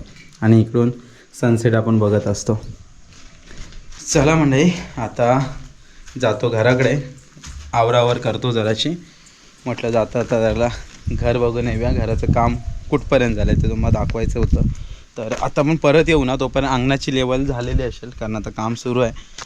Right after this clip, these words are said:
अंगणाची लेवल झालेली असेल आणि त्याच्यानंतर मग आपण येणार तेव्हा, अ, जे विंडोचं वर्क वगैरे आहे ते करून घ्यायचं आहे. तर चला आता निघतो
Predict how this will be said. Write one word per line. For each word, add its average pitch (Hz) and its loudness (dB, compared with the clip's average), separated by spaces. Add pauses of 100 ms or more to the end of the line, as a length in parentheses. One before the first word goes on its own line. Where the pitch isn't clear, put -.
(140)
अंगणाची 123 -2
लेवल 127 6
झालेली 143 2
असेल 147 0
आणि 120 0
त्याच्यानंतर 127 -4
मग 135 -2
आपण 127 -2
येणार 139 0
तेव्हा, 135 0 (320)
अ, 107 -6
जे 110 -6
विंडोचं 120 0
वर्क 117 0
वगैरे 113 -2
आहे 110 -6 (560)
ते 156 -2 (320)
करून 110 2
घ्यायचं 101 0
आहे. - -8 (800)
तर - -8 (340)
चला 117 -2 (200)
आता 117 -6
निघतो 127 -4